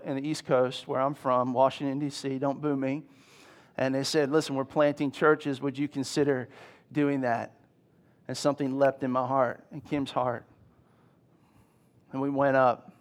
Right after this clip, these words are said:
And I've told this story, and some of you have heard this story before, some of you haven't.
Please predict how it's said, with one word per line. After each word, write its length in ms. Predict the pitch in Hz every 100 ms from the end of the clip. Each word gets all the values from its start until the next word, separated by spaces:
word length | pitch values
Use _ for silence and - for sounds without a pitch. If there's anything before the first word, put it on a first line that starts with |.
| _ _ - _ _ _ -
And 80 |
I've 100 | 127
told 200 | - 165
this 120 | 151 151
story, 320 | - 151 147
and 80 | 139
some 180 | 147
of 100 | 143
you 120 | 139 139
have 100 | 143
heard 180 | 139
this 140 | 135 -
story 220 | 151 139
before, 200 | 123 139
some 240 | - 127
of 80 | 135
you 100 | 135
haven't. 440 | 127 139 131 127